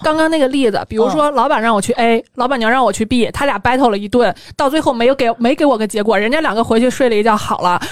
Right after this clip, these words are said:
Speaker 1: 回来之后，
Speaker 2: 嗯。
Speaker 1: 这活儿还得我干呀，我到底
Speaker 2: 对。
Speaker 1: 还是去 A 还是 B？
Speaker 2: 那可能我会告诉你说，“我 battle 完了，我赢了，我觉得这是个事情，
Speaker 1: 就是如果
Speaker 2: 我应该是 A。”然后你，我告诉员工的话，“那你就按照 A 走。”那员工还会觉得
Speaker 1: 那就，那不用站队了呀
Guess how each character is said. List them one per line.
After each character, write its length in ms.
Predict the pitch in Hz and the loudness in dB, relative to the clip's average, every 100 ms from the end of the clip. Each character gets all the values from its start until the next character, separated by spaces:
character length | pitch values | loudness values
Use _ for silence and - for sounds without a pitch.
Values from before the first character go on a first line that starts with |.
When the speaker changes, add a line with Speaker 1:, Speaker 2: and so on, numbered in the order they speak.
| - | -8
Speaker 1:
回 160 | - 240 | -2 0
来 140 | 302 | 2
之 80 | 196 | 2
后， 240 | 285 262 | 2 0
Speaker 2:
嗯。 40 | - | -2
Speaker 1:
这 80 | 370 | -4
活 160 | - 302 | 0 0
儿 40 | |
还 80 | 302 | 0
得 100 | 381 | 0
我 160 | 349 208 | 2 2
干 180 | 294 | 0
呀， 80 | 269 | 0
我 60 | 233 | 2
到 140 | 311 | 2
底 80 | 320 | 2
Speaker 2:
对。 80 | 349 | 0
Speaker 1:
还 180 | 196 247 | 0 0
是 80 | |
去 140 | 269 302 | 0 -2
A 180 | 247 254 | 0 0
还 140 | 202 | 0
是 80 | 208 | 0
B？ 200 | 233 196 - _ - | -2 -4 -8 _ -6
Speaker 2:
那 140 | 415 | -2
可 140 | - | 0
能 160 | 208 247 | 2 2
我 180 | 349 196 | 2 0
会 140 | 320 | 0
告 180 | 302 415 | 0 0
诉 100 | 285 | 0
你 160 | 226 165 | -2 0
说 140 | 254 | 2
，“我 160 | 226 - | 2 0
battle 300 | 262 269 170 | 0 2 0
完 180 | 107 | 0
了， 100 | 190 | 0
我 160 | 202 160 | 2 2
赢 160 | 160 120 | 0 -2
了， 320 | 143 220 - - | 0 0 -2 -2
我 140 | 165 143 117 - - - - _ | 2 4 2 -2 -12 -20 -20 _
觉 80 | 220 | -2
得 80 | 233 | 0
这 100 | 247 | 2
是 100 | 247 | 2
个 120 | 466 | 2
事 180 | 330 254 | 0 0
情， 0 | |
Speaker 1:
就 0 | |
是 60 | |
如 60 | 214 | 2
果 40 | 214 | 2
Speaker 2:
我 40 | |
应 100 | 427 | 2
该 160 | 494 392 | 2 0
是 160 | - 285 | -2 -2
A。” 280 | - 202 311 - - - | 0 0 -2 -6 -14 -4
然 160 | 226 | -2
后 140 | 320 269 | 0 2
你， 420 | 254 202 170 165 - _ | 2 2 2 0 -2 _
我 140 | 185 | 0
告 100 | 220 | 2
诉 80 | 277 | 2
员 160 | 233 208 | 2 2
工 100 | 226 | 2
的 60 | |
话 120 | 220 240 | 2 2
，“那 80 | 262 | 0
你 140 | 180 | 0
就 100 | 156 | -2
按 180 | 214 254 | 0 2
照 100 | 220 | 2
A 140 | 262 | 2
走。” 380 | 302 - - 117 - | 0 0 0 -2 -2
那 180 | 262 | -2
员 260 | 220 175 220 | -2 -2 0
工 160 | 247 285 | 2 2
还 160 | 233 | 0
会 160 | 247 262 | 2 0
觉 140 | 196 | 0
得 80 | 196 | 2
Speaker 1:
那 120 | 415 | 2
就， 120 | 311 | 0
那 280 | 302 - 466 554 | -4 -2 -2 2
不 80 | |
用 100 | 392 554 | 2 2
站 80 | 523 440 | 0 0
队 160 | 480 | 0
了 60 | 440 | 2
呀 200 | 349 302 | 0 -2